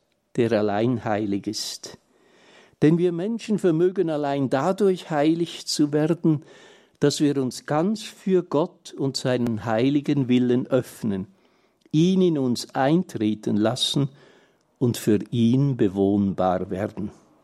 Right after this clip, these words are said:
Ein Heiliger ist ein Mensch, der so offen und empfangsbereit für Gott ist,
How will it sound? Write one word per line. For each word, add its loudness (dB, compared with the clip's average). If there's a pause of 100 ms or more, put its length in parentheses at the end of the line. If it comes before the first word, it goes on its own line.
(440)
Ein -2
Heiliger 2
ist -4
ein 2
Mensch, 0 (600)
der 6
so -4
offen 0
und 0
empfangsbereit -2
für 0
Gott -4
ist, -10